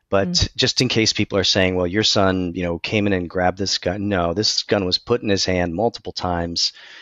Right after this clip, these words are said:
Speaker 1: He, uh, it's quite likely that he did not shoot himself, and it's not really a big deal to me either way. But if that father had taken, you know, ten seconds to lock up his guns,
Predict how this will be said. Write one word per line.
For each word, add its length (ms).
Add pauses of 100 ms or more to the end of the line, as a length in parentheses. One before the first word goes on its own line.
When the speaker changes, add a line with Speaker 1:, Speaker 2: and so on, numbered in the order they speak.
(160)
Speaker 1:
He, 480 (240)
uh, 440
it's 180
quite 300
likely 260
that 140
he 80
did 160
not 220
shoot 180
himself, 520 (480)
and 320
it's 220
not 200
really 200 (360)
a 80
big 240
deal 220
to 140
me 60
either 280
way. 400 (340)
But 180
if 120
that 220
father 320
had 120
taken, 680
you 100
know, 60
ten 240
seconds 420
to 380
lock 320
up 120
his 140
guns, 520